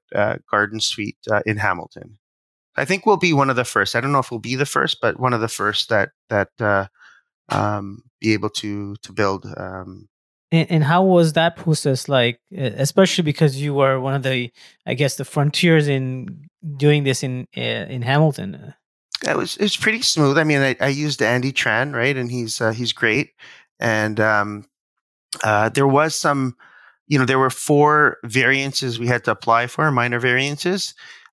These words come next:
Speaker 1: Uh, initially, we, we got two, two kind of agreed to with the planners, but we had to go back and work on two more on setbacks and so forth. And we came to agreement. So we had to delay the meeting or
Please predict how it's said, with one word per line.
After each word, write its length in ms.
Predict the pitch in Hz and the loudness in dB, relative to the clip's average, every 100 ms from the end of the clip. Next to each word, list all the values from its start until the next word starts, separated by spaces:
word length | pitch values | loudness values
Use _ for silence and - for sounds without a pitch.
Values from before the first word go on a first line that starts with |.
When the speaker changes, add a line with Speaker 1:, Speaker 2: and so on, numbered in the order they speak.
| - | -2
Speaker 1:
Uh, 240 | 113 113 | 0 2
initially, 600 | 120 131 135 - 139 135 | 0 0 0 -2 -4 -2
we, 200 | 123 123 - | -2 -2 -2
we 80 | 117 | -2
got 160 | 123 - | -2 -2
two, 640 | - 143 131 131 127 107 98 _ _ - | -4 0 0 0 -2 -4 -8 _ _ -4
two 420 | - 147 135 131 | 0 4 4 2
kind 240 | 120 139 120 | 0 -2 -2
of 140 | 117 - | -4 -10
agreed 380 | 123 107 127 120 | -12 -2 -2 0
to 100 | - | -4
with 100 | 127 | -2
the 80 | 123 | -4
planners, 540 | - 123 113 127 160 | -2 0 0 0 0
but 120 | 147 120 | 2 2
we 100 | 123 | 2
had 120 | 117 | 0
to 80 | 120 | -2
go 180 | 123 110 | -2 2
back 260 | 113 110 - | 2 0 -2
and 220 | 117 107 - - - - | -4 -4 -10 -20 -20 -2
work 220 | 120 - | 0 0
on 120 | 120 | 0
two 200 | 117 139 | 0 -2
more 400 | 113 107 131 160 139 | 0 2 2 4 2
on 160 | 117 | 0
setbacks 600 | - 104 - 110 107 - | -2 -2 -2 0 -2 -2
and 120 | 139 | -6
so 180 | - 143 | 0 0
forth. 280 | 143 165 180 | 2 0 0
And 100 | 127 | -2
we 80 | 117 | -2
came 220 | - 127 | -2 -4
to 100 | 113 | -2
agreement. 560 | 113 98 120 120 156 175 - - - | -4 -2 -2 0 -2 -4 -16 -20 -8
So 120 | - | -2
we 20 | |
had 80 | 139 | -2
to 80 | 123 | 0
delay 280 | 113 113 120 | 0 0 0
the 120 | 110 | -2
meeting 440 | 110 113 117 120 | -4 -4 -4 -2
or 220 | 113 117 | 0 0